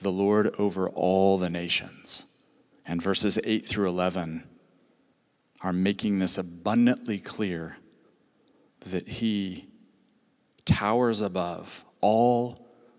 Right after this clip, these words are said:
chaos, towers above all the nations. And two actions are called for here. And we want to do these together. If you look at verse eight, the first action that the psalmist is saying is, "Come,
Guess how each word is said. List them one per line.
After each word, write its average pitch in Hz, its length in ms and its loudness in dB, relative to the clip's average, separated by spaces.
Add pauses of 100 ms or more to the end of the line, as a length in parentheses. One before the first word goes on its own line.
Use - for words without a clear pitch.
(240)
chaos, - 760 -6 (800)
towers 104 400 -2
above 92 320 -2
all 95 320 0
the 90 100 -4
nations. 82 760 -2 (360)
And - 180 2
two 160 280 4
actions 101 540 0
are 87 100 -2
called 98 320 0
for 87 240 -8
here. 80 420 -10
And 107 160 2
we 123 80 8
want 156 180 6
to 131 60 2
do 131 220 4
these 92 320 -2
together. 87 520 -4 (300)
If - 120 -4
you 107 80 4
look 101 400 4 (180)
at - 140 0
verse 98 340 0
eight, - 400 -4 (680)
the 101 80 -2
first - 420 -2
action 98 520 0
that 110 140 -6
the 95 100 -6
psalmist 101 640 0
is 95 100 2
saying 98 480 4
is, 95 240 0
"Come, 127 580 0